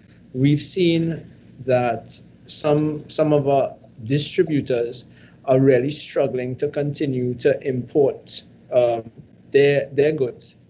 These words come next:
And what's been happening during covid is that some of these foreign principals that you import from, the credit relationship that was normal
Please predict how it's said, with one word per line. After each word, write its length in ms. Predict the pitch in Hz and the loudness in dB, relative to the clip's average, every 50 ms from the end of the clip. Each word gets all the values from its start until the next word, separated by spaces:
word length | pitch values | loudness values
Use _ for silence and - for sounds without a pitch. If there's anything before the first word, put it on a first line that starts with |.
| _ _ _ | _ _ _
And 140 | 139 131 135 | -6 -2 -2
what's 160 | 143 220 151 | -2 -2 -2
been 140 | - 180 175 | -4 -6 -6
happening 420 | 180 180 175 - - 143 143 139 | -4 -6 -8 -6 -6 -4 -4 -2
during 260 | 131 139 131 123 123 | -2 -2 -2 -2 -4
covid 460 | 123 - - 175 156 135 127 120 - - - - - - - _ _ | 0 2 2 2 4 2 -2 -4 -6 -10 -16 -20 -20 -20 -20 _ _
is 160 | 135 135 - | 0 0 2
that 160 | - 131 123 - | 2 0 0 0
some 200 | - 160 151 147 | -2 0 0 0
of 80 | 147 | 2
these 220 | 139 147 147 147 - | 2 0 -2 -2 -6
foreign 520 | - - 175 147 135 135 135 139 151 156 | -2 0 2 4 4 4 2 0 -2 -4
principals 880 | - 180 175 170 165 - 165 - 151 147 135 127 123 123 123 - - - - - _ - | -4 -4 -4 -4 -4 -6 -4 -2 0 2 2 0 0 -4 -8 -14 -16 -18 -20 -20 _ -12
that 260 | 123 120 - - - | -10 -10 -8 -6 -8
you 160 | 135 135 - - | -8 -8 -8 -4
import 520 | - 147 139 131 131 - - 160 151 147 147 | 0 0 0 0 -2 2 2 4 4 4 2
from, 460 | - - 160 143 127 120 123 127 - - - - - - - - - - - 131 | 0 -2 -2 0 0 -2 -6 -10 -16 -18 -20 -20 -20 -20 -20 -20 -20 -20 -12 -4
the 140 | 127 135 135 | -2 -2 -2
credit 460 | 135 - - 196 160 143 143 147 - | -2 0 2 2 4 6 4 4 4
relationship 800 | 170 165 151 147 139 135 127 - 131 123 123 - - 135 135 135 | 0 0 0 0 -2 -2 -4 -4 -6 -6 -4 -2 -4 -2 0 0
that 200 | 131 123 - 135 | 0 0 0 -2
was 200 | 127 120 110 127 | -4 -4 -2 -2
normal 640 | 127 127 135 143 156 160 160 143 131 123 123 117 | 0 2 2 2 2 2 2 0 2 0 0 -2